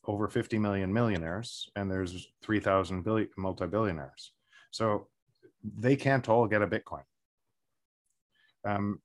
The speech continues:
and so how many people are coming on to this asset class? Um, ha-, so if you just calculate, what does that mean? You don't actually need very much to be able to, to do that. So, so just be careful.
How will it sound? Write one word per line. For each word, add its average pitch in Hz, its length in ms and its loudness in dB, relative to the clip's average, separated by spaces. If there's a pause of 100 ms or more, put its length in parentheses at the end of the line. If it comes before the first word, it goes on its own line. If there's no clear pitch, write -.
(140)
and 110 140 -2
so 110 300 -2
how - 260 -2
many 151 240 0
people 107 380 -4
are 90 60 -6
coming 104 360 -2
on 101 280 2
to 98 80 -10
this 85 280 -10
asset 92 380 -6 (100)
class? 80 420 -10 (520)
Um, 101 340 -4 (160)
ha-, - 200 -4
so 98 260 -6 (160)
if 104 180 -6
you 113 100 0
just 123 220 -6
calculate, 98 540 -2
what 92 140 -4
does 90 120 -6
that 87 200 -6
mean? 82 360 -10 (720)
You 107 80 -2
don't 127 160 4
actually 110 300 0
need 98 240 -2
very 85 200 -6
much 82 300 -10
to - 80 -14
be 90 120 -6
able 85 200 -6
to, 87 300 -10 (160)
to - 140 -12
do 92 240 -6
that. 82 260 -8
So, 95 300 -8 (100)
so - 180 -6
just 127 260 -2
be 113 140 -2
careful. - 540 -12